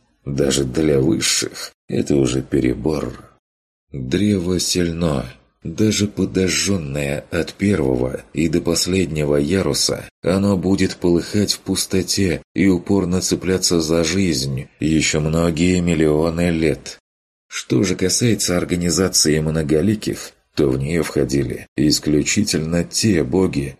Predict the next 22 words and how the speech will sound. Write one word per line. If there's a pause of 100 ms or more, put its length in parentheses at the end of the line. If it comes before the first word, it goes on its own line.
что
имели
от
дюжины
аватар (180)
и
выше. (280)
Причём
одна
из
них
заботливо
сберегалась (160)
на
другом
древе. (360)
Такое
возможно, (260)
хоть
и
непросто. (420)
Контакты,